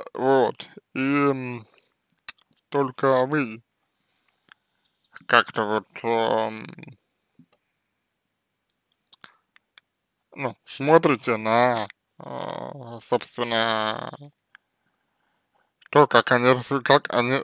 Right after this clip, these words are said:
развиваются. Вот. И мы, как люди, которые, ну, как люди, которые, м, не участвуем непосредственно вот в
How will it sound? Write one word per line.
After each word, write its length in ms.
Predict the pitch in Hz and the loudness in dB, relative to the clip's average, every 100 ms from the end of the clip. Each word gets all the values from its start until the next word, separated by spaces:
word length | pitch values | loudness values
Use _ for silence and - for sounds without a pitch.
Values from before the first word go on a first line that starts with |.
| - | -6
развиваются. 880 | 120 120 135 143 143 117 - - 107 _ _ _ _ _ _ - | -8 -2 4 8 8 6 2 -20 -20 _ _ _ _ _ _ -18
Вот. 300 | 113 113 110 - - _ _ _ _ _ _ _ _ - _ _ _ _ _ _ - | -12 -10 -10 -14 -20 _ _ _ _ _ _ _ _ -20 _ _ _ _ _ _ -12
И 640 | - 127 131 131 131 120 113 110 107 _ _ _ _ _ _ | -4 -2 0 0 0 0 -4 -12 -20 _ _ _ _ _ _
мы, 340 | 120 131 190 196 | -10 -4 -2 -2
как 380 | - 117 - - - - - | 4 4 2 -14 -16 -20 -12
люди, 360 | 120 127 123 117 | -4 -4 -4 -8
которые, 520 | - - 120 117 - | -10 -2 0 0 -2
ну, 380 | 127 117 113 - _ - | -2 -4 -4 -14 _ -4
как 360 | 113 - - _ _ - | -4 -4 -14 _ _ -14
люди, 320 | 127 123 120 | -6 -6 -6
которые, 720 | - 113 123 117 113 113 110 - _ _ _ _ _ _ _ _ _ _ _ _ _ | -4 -2 -2 -2 -2 -4 -6 -12 _ _ _ _ _ _ _ _ _ _ _ _ _
м, 180 | - - - - - - - | -20 -20 -18 -20 -8 -8 -8
не 280 | - 127 127 | -10 -4 -2
участвуем 720 | 120 156 170 - 131 127 120 | 2 6 6 4 -6 -6 -6
непосредственно 920 | 113 123 117 127 123 - 120 117 110 104 | -2 -2 0 -2 -2 -4 -12 -6 -6 -6
вот 160 | 107 _ - - - | -12 _ -20 -20 -20
в 640 | 110 107 110 110 110 104 | -18 -8 -2 -2 -2 -8